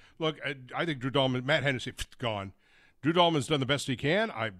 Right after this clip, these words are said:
I don't, just, I have no antipathy towards Drew Dalman. Uh, he's an N F L center. Uh, he's just not, he's not going to the Pro Bowl, okay? And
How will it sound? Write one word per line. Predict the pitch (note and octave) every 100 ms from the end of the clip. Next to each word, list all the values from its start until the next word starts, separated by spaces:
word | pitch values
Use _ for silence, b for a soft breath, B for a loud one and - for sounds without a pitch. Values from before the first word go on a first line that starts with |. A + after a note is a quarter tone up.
| F#2+ -
I | G2+
don't, | G2+ F2
just, | A#2 -
I | F#2 F#2
have | - F#2
no | G2+ F2 - b b b -
antipathy | A#2+ - F3+ D#3+ F3
towards | D3+ E3 C3+
Drew | - D3+
Dalman. | D3+ D#3+ F3 F#3 F#3+ b b b G2
Uh, | A2+ A#2+ B2 B2 B2+
he's | B2+ C3+ B2+ G2
an | A#2+ B2+
N | C#3
F | C3+
L | B2+
center. | - F3 A3 A3+ A2
Uh, | G#2+ G#2 G#2 G#2+
he's | A2 B2 A#2 G#2+
just | C3 B2 B2
not, | A#2 - _ _ _ _ _ _ _ _ _ _ _ C#3 C#3+ D3 A#2
he's | - C#3+ C3
not | C#3+ A2
going | G#2+ C3+ B2 A2+
to |
the | G#2+
Pro | - G#2
Bowl, | D#2 - _ _ -
okay? | B2 C3+ C3+ - - _ _ _ _ _ _ _ -
And | G2+ G#2+ G#2+ G#2 G#2 G2+ F#2+